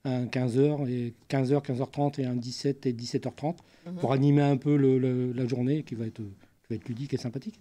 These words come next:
Speaker 2: Ouais, qui va être, euh, familiale parce que évidemment, alors on le disait, on peut évidemment acquérir, a-, acquérir des petits éléments, euh, pour notre jardin, mais on peut aussi, euh, juste, euh, profiter, euh,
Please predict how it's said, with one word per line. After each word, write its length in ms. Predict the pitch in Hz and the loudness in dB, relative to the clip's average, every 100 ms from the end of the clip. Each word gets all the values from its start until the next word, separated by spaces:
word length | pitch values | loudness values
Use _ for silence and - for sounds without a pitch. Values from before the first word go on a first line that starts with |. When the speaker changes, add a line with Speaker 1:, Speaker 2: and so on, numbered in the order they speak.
| - | -6
Speaker 2:
Ouais, 220 | 254 269 214 | -2 -2 -4
qui 160 | - | -2
va 80 | 196 | 0
être, 180 | 190 196 | 0 0
euh, 480 | 185 180 175 175 180 | 2 4 4 2 0
familiale 600 | - 202 208 226 269 285 | 0 0 -2 -2 -2 -2
parce 180 | 190 190 | -6 -6
que 100 | 208 | -8
évidemment, 680 | 202 196 185 202 196 240 262 - - | -8 -8 0 0 2 -4 -6 -10 -4
alors 160 | 170 160 | -4 -2
on 60 | |
le 60 | 180 | -6
disait, 260 | 196 240 | -6 -4
on 120 | 254 180 | -4 -6
peut 200 | 180 175 | -10 -10
évidemment 480 | 175 175 185 208 | -10 -2 -2 0
acquérir, 340 | 202 - 185 202 - | -4 -6 -8 -6 -2
a-, 320 | 165 165 160 | 0 2 0
acquérir 460 | 190 202 185 214 | -2 -6 -6 -6
des 100 | 196 | -6
petits 320 | 180 - 185 190 | -10 -12 -10 -8
éléments, 380 | 190 196 220 | -8 -6 -4
euh, 100 | 196 175 - - - | -4 -4 -8 -20 -8
pour 160 | 202 | -4
notre 320 | 202 196 - | -2 -2 -4
jardin, 360 | 196 202 202 262 302 | 0 0 2 2 0
mais 220 | 226 254 | -2 -2
on 100 | 208 | -4
peut 140 | 170 269 | -6 -6
aussi, 400 | 240 190 - 262 254 | -4 -6 -10 -4 0
euh, 400 | 175 175 165 170 | 2 2 2 -2
juste, 380 | 170 247 - 202 | -6 -10 -8 -6
euh, 160 | 180 | -6
profiter, 760 | 165 - 247 - 208 - 247 240 | -6 -4 -4 -6 -12 -8 -2 4
euh, 300 | 185 180 | 6 6